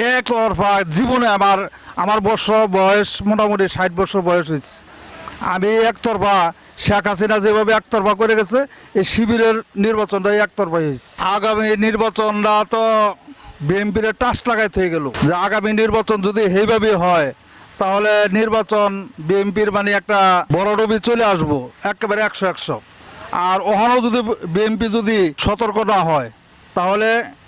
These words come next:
এটা একশো একশো। এই ডাকসু নির্বাচনেই এরা দেখাই দিল সবকিছু। আর কেন্দ্রীয় নেতারা চুপচাপ নাকের মাথায় তেল দিয়ে হেমন্ত বসে রয়েছে। কেন্দ্রীয় লিডার হেলা বড় বড় পথ নিয়া, কিন্তু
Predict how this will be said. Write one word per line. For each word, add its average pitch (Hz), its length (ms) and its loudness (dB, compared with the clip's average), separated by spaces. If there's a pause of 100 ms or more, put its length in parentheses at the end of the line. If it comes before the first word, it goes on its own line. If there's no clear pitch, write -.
(280)
এটা 196 140 -2 (160)
একশো - 300 -2
একশো। 190 240 -2 (480)
এই 208 80 2 (120)
ডাকসু 220 300 0 (100)
নির্বাচনেই 240 500 2 (200)
এরা 202 160 4 (680)
দেখাই 180 280 0
দিল 143 100 -2 (640)
সবকিছু। 165 380 -4 (500)
আর 175 80 -2 (120)
কেন্দ্রীয় 254 420 0
নেতারা 220 340 2 (420)
চুপচাপ 240 440 0 (140)
নাকের 226 280 0
মাথায় 214 260 0
তেল 254 140 4 (100)
দিয়ে 233 220 4
হেমন্ত 214 340 2 (280)
বসে 208 260 2
রয়েছে। 202 340 2 (680)
কেন্দ্রীয় 262 480 4
লিডার 233 260 4 (560)
হেলা 220 280 0
বড় 240 220 2
বড় 226 140 4 (180)
পথ 240 140 2 (160)
নিয়া, 202 220 2 (560)
কিন্তু 233 240 0